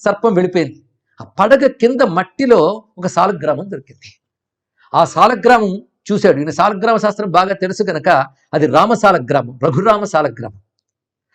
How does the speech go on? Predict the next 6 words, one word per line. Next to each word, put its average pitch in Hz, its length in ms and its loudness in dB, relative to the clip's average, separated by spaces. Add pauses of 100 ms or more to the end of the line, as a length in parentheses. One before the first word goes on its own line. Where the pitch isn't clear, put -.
(240)
అది 185 140 2
ఇంటికి 226 260 0
తెచ్చుకుని 220 300 2
పూజించాడు. 170 480 -2 (160)
అంటే 240 360 -2 (340)
సాలగ్రామాలు, 208 1000 -2